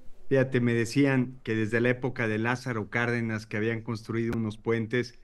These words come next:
realmente no pasaba nada importante en Tlapa. Entonces,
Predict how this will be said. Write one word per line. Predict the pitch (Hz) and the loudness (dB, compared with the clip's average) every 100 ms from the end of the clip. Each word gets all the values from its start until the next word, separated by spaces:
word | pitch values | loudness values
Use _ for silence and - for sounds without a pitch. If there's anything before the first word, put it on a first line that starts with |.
| - - - - | -20 -20 -20 -4
realmente | 127 151 156 151 151 | -2 0 2 0 2
no | 139 143 | 2 2
pasaba | 143 123 - 143 143 123 | 0 -2 -2 0 2 2
nada | 123 127 | 2 2
importante | 117 117 107 117 110 113 | 0 -2 -2 0 0 0
en | 104 | -2
Tlapa. | 98 110 107 - | 0 0 0 -2
Entonces, | 104 104 127 131 131 131 | -4 0 0 4 2 0